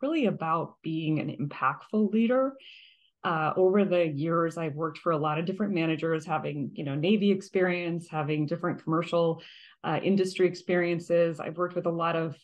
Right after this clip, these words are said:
people who think that if you just tell people what to do and you manage the tasks at hand, that you'll get the results that you want.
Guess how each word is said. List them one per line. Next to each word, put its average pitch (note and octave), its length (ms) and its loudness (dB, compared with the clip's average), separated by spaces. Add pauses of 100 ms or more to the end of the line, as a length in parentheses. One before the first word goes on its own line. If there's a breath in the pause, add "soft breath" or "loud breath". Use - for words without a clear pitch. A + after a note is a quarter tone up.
(140)
people F3+ 380 0
who D3+ 160 -4
think E3+ 400 -4
that D#3+ 120 0
if E3 200 -2
you E3 80 0
just D3 200 -6
tell D3+ 220 -2
people G3 380 0
what F3+ 180 -2
to F3+ 100 -8
do F3 520 0
and D#3 180 0
you D3+ 80 2
manage D3+ 400 -2
the D3 80 -2
tasks D3 560 -2
at D#3 80 -6
hand, D#3 460 -4
that D#3+ 120 -2
you'll D3+ 120 -2
get C#3+ 200 -4
the D#3 60 -4
results C#3+ 400 -4
that - 140 -4
you D3+ 100 -4
want. C#3+ 320 -2